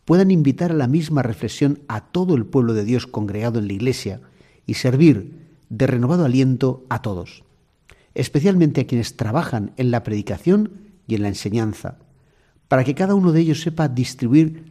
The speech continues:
rectamente la palabra de la verdad, se dedique a la predicación del Evangelio y desempeñe su ministerio con toda perfección". Una exhortación en este sentido nos ha parecido de importancia capital,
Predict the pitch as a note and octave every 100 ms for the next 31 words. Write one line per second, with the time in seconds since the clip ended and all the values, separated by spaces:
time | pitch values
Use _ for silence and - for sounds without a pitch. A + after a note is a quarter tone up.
0 | - - E3+ D3+ - A2 B2+ A#2+ A2 A2+
1 | G2+ A2 A2+ B2+ B2 A2+ - A#2+ A2+ G#2
2 | G#2 G2+ F2+ - _ _ _ _ _ _
3 | - - B2 C#3+ C3 D3 C3+ - A#2+ A2+
4 | - C#3+ C3+ B2 A#2 A2 - E3 C3 B2
5 | - - _ - C#3 C3 C3 B2+ G3 -
6 | C#3 A#2+ A2 - F#3+ G#3 G#3 - - _
7 | - G#2+ G#2+ C#3+ A#2+ A2+ G2 G2+ - A2+
8 | F#2+ - _ _ _ _ _ _ _ _
9 | _ _ - _ - _ - F#3 F#3+ -
10 | A#2 G#2+ G#2+ C3+ A2 - - C3+ D3+ D#3+
11 | - A2+ B2+ A#2 G#2 - - _ _ -
12 | C3 F3+ F3+ F3 D#3+ E3 C#3+ A#2+ A#2 -
13 | D3 C#3+ C#3+ - A#2 - A2+ G2 -